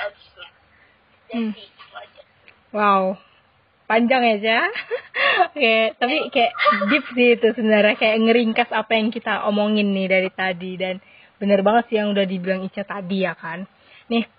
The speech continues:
Speaker 2: kalau dari aku tuh, aku bakalan ngasih sebuah kata aja deh. Eh, nggak kata sih, kalimat. Kayak, "Look is not everything, it's just something." Jangan sampai look itu menjelaskan siapa diri kalian. Jangan sampai kalian hanya dilihat berdasarkan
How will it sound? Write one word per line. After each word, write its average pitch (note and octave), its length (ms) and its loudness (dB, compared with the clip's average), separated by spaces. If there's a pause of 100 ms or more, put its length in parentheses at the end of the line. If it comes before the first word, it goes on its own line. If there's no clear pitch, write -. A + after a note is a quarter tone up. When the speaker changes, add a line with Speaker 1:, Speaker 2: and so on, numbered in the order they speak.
(300)
Speaker 2:
kalau B3 160 4
dari A#3+ 240 4
aku B3 240 0
tuh, C4 320 2
aku C4 240 0
bakalan A#3 480 2
ngasih A3+ 320 -4 (320)
sebuah A3 320 -2
kata A#3 240 -2
aja A3 160 0
deh. G3+ 240 -2
Eh, A3 240 0
nggak A3 160 -2
kata A#3+ 400 -2
sih, B3 80 -10
kalimat. G3 560 -2 (560)
Kayak, A#3 240 -6 (320)
"Look D4 240 6
is B3+ 240 -2
not G#3 240 0
everything, G#3+ 640 0
it's A#3+ 160 -4
just G#3+ 240 0
something." G3+ 640 -2
Jangan G#3 320 0
sampai A#3+ 640 0 (240)
look A#3 160 0
itu C#4+ 400 0 (240)
menjelaskan D4+ 560 2
siapa D4 160 0
diri B3+ 160 2
kalian. A#3 640 0
Jangan G#3+ 240 2
sampai G#3+ 400 -2
kalian A3 320 0
hanya A#3 400 0 (320)
dilihat B3+ 320 0
berdasarkan A#3+ 560 -2